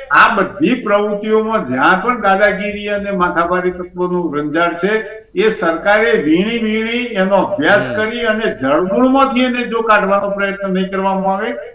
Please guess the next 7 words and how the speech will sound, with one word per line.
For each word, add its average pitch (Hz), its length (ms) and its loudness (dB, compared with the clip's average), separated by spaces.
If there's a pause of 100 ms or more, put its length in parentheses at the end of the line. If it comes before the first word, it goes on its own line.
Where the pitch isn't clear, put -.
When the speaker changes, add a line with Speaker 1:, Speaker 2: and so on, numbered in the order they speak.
(140)
Speaker 1:
અને 175 160 0
Speaker 2:
હમ. 180 60 -2
Speaker 1:
દારૂબંધીને 220 680 2
જળમૂળમાંથી 247 800 2
રોકવામાં 233 600 2
નહીં 202 260 0
આવે, 185 280 2